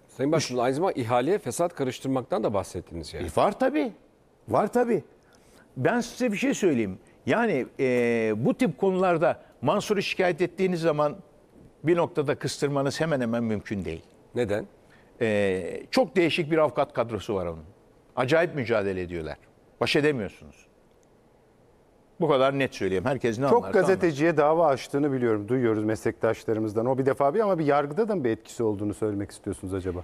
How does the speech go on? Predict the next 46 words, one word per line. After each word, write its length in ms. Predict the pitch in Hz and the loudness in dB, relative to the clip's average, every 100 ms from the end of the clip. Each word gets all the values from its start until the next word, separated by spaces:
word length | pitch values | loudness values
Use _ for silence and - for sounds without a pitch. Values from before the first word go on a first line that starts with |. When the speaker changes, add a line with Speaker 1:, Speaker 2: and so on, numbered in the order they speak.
| - | -6
Speaker 2:
Yani 280 | 135 226 180 | -2 0 2
ben 140 | 220 175 | 0 0
şunu 180 | 220 | 0
söyleyeyim. 420 | 220 208 139 113 - - _ - - | 0 2 2 -2 -6 -16 _ -12 0
Acayip 480 | 277 190 220 220 220 | 2 4 4 4 2
bir 40 | |
avukat 380 | 226 180 190 - | 2 2 0 0
kadrosu 320 | 135 113 107 | 0 0 -2
Speaker 3:
Acayip 120 | 95 | 0
Speaker 2:
var. 100 | 92 | -2
Speaker 3:
bir 40 | 82 | -4
avukat. 220 | - - - | -6 -6 0
Speaker 2:
Anlayan 380 | 233 135 170 | 2 2 2
anlasın. 420 | 185 147 107 - 226 | 0 0 -4 0 0
Speaker 3:
Peki 160 | 233 | 0
köpek 320 | - 208 269 | -2 0 0
sorunuyla 400 | - 185 165 143 | 2 2 4 4
ilgili 200 | 139 131 | 2 0
siz 220 | 127 156 175 | -4 -2 2
yıllarca 500 | 226 170 135 160 156 | 4 2 2 0 0
deneyimli 400 | 156 151 165 165 | 2 2 0 0
bir 40 | |
isimsiniz. 380 | 160 165 135 123 | -2 -4 -4 0
Nasıl 160 | 208 226 | 2 2
Speaker 2:
Evet. 140 | 131 | 2
Speaker 3:
çö-, 240 | 151 156 | 0 -2
çözüyordunuz? 380 | - 143 127 131 | -2 -2 0 2
Speaker 2:
Şimdi 120 | 233 247 | 2 2
Speaker 3:
Nasıl 100 | 233 | 2
Speaker 2:
bakın 120 | 196 | 4
Speaker 3:
idare 100 | 226 | 2
Speaker 2:
arkadaşlar, 480 | 226 214 170 113 113 101 | 2 2 2 0 -2 -4
Speaker 3:
ediyordunuz? 260 | - - - 131 | -12 -18 -8 -2
Speaker 2:
e, 680 | 120 113 107 104 90 73 - | 0 0 0 0 -2 -4 -4
köpek, 400 | 165 175 269 - - | -2 0 -2 -4 -2
e, 160 | 131 | -2
şeyini 320 | 113 123 117 107 | 0 0 0 -2
halledebilmek 760 | - 165 160 160 156 170 165 | -2 -2 0 -2 -2 -4 -6
için 180 | - 143 | -6 -4
ben 180 | 151 151 | -2 -4
bütün 280 | 143 180 135 | -4 -2 0
dünyadaki, 640 | 107 95 85 92 113 131 - _ _ _ _ _ _ _ - | 0 -2 -4 -4 -4 -6 -10 _ _ _ _ _ _ _ -8
e, 40 | 107 | -4
yerleri 600 | 98 101 131 113 110 143 | 0 0 0 -2 -6 -6
tetkik 380 | - 98 - | -8 -8 -8
ettim. 280 | 87 - 85 | -12 -10 -16